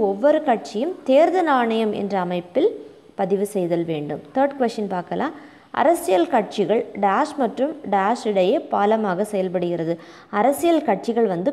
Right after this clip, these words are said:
குடிமக்களுக்கும் கொள்கை வகுப்பாளர்களுக்கும் இடையே பாலமாக செயல்படுகிறது. ஃபோர்த் கொஷின் பாருங்க. ஒரு பதிவு செய்யப்பட்ட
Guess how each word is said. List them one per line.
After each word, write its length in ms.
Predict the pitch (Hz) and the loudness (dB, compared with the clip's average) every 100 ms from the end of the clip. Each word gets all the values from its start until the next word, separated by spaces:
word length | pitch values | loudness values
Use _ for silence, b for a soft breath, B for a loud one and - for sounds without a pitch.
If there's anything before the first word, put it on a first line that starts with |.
| 285 | 0
குடிமக்களுக்கும் 760 | 277 294 294 294 214 - 339 349 269 | 2 2 0 2 2 2 0 0 2
கொள்கை 340 | 269 311 349 277 | 4 4 2 2
வகுப்பாளர்களுக்கும் 880 | 208 220 233 220 208 196 190 196 180 | 2 0 2 2 2 2 0 -2 -4
இடையே 240 | 160 185 320 208 | -2 0 0 -2
பாலமாக 480 | 185 185 175 170 214 | 0 -2 -2 -6 -4
செயல்படுகிறது. 640 | 190 170 165 160 156 156 151 B B B - | -4 -2 -4 -4 -6 -6 -8 B B B -2
ஃபோர்த் 240 | 269 269 277 | 0 0 -2
கொஷின் 320 | 226 226 220 | -2 -2 0
பாருங்க. 320 | 208 175 170 262 311 B B B 277 | 0 0 0 -2 -4 B B B 4
ஒரு 120 | 277 277 | 4 6
பதிவு 300 | 269 302 427 440 | 4 6 4 4
செய்யப்பட்ட 680 | 254 254 285 262 202 - | 4 4 2 2 0 2